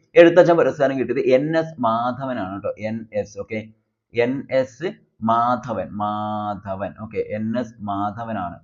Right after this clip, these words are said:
മാധവനാണ്. ഓക്കെ, അപ്പൊ രണ്ടായിരത്തി ഇരുപത്തിനാലിലുള്ള എഴുത്തച്ഛൻ പുരസ്കാരം ലഭിച്ചിട്ടുള്ളത് എൻ എസ് മാധവനെയാണ് എന്നുള്ള കാര്യം മനസ്സിലാക്കുക.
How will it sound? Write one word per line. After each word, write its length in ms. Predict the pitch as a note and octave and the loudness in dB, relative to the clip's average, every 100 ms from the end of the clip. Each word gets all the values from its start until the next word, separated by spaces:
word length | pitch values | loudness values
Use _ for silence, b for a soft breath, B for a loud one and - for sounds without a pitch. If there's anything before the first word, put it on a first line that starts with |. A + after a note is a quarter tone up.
| - | -12
മാധവനാണ്. 580 | G2 F#2 F#2 E2 E2+ A#2 _ _ _ _ - | -10 -10 -12 -16 -16 -16 _ _ _ _ -12
ഓക്കെ, 160 | B2+ - _ - | -10 -10 _ 0
അപ്പൊ 120 | D#3 | 4
രണ്ടായിരത്തി 420 | C#3+ C#3 E3 E3+ | 4 6 6 6
ഇരുപത്തിനാലിലുള്ള 720 | C#3+ E3 F3+ G3+ F#3+ G3 G3 | 4 6 6 6 8 8 8
എഴുത്തച്ഛൻ 420 | G#3 E3+ D#3+ E3 D#3+ | 8 8 6 4 4
പുരസ്കാരം 380 | D3+ - D3 | 2 2 2
ലഭിച്ചിട്ടുള്ളത് 540 | D3 C3 B2+ C#3 C3 D3+ | 2 0 -2 4 6 6
എൻ 360 | C#3+ C3+ D3 | 6 4 2
എസ് 140 | D#3 D3+ | -2 -2
മാധവനെയാണ് 680 | B2+ A#2 A#2 B2+ B2+ A#2 A2+ | 0 2 2 2 0 0 0
എന്നുള്ള 220 | A2 A2 | 0 0
കാര്യം 240 | A2 G#2 G#2 | 2 0 -2
മനസ്സിലാക്കുക. 600 | G2 G#2+ G#2 D3+ - | -4 -2 2 2 0